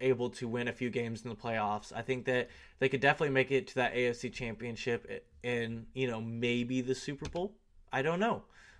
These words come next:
Um, I'm still not sold yet. I'm not gonna be sold till we get to the playoffs.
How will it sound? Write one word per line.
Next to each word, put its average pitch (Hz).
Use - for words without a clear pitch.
Um, 127
I'm 139
still 147
not 139
sold 131
yet. 147
I'm 120
not 120
gonna 127
be 135
sold 151
till 151
we 170
get 208
to -
the 139
playoffs. 104